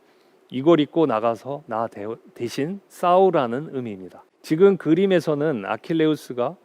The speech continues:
상처를 입은 파트로클로스를 치료하는 장면인데 둘 사이가 얼마나 깊은 우정을 갖고 있는지를 보여주는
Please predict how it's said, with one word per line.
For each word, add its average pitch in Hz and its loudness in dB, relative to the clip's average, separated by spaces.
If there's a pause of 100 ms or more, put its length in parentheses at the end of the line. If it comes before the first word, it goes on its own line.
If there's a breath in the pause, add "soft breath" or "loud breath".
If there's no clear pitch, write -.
(260 soft breath)
상처를 180 -2
입은 151 -2
파트로클로스를 160 -2
치료하는 196 0
장면인데 120 -8 (520 soft breath)
둘 196 6
사이가 170 2 (360)
얼마나 160 2
깊은 175 -6
우정을 185 2
갖고 160 0
있는지를 147 -4
보여주는 135 -2